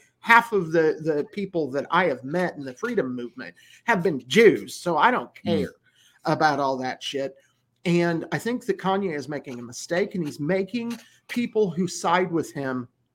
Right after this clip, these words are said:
Speaker 1: look like they are siding with the Nazis, whether he meant that or not. The media is gonna spin it.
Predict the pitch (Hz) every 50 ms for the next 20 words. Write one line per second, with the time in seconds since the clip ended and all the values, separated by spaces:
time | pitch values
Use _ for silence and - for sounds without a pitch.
0 | _ _ - 135 147 180 208 185 135 - - - - _ _ _ _ - 160 151
1 | 160 160 160 - - 156 143 143 139 131 - - 156 147 147 143 147 143 135 131
2 | 127 - - 135 139 151 151 143 139 - - 113 95 - - _ _ _ _ -
3 | 135 185 226 247 247 294 285 233 170 262 262 254 233 240 277 294 285 277 - 196
4 | 180 160 165 160 165 185 170 123 - - - _ _ _ _ _ _ - 151 165
5 | 170 185 196 202 196 185 175 170 175 180 160 143 127 - - - 196 180 151 135
6 | 131 127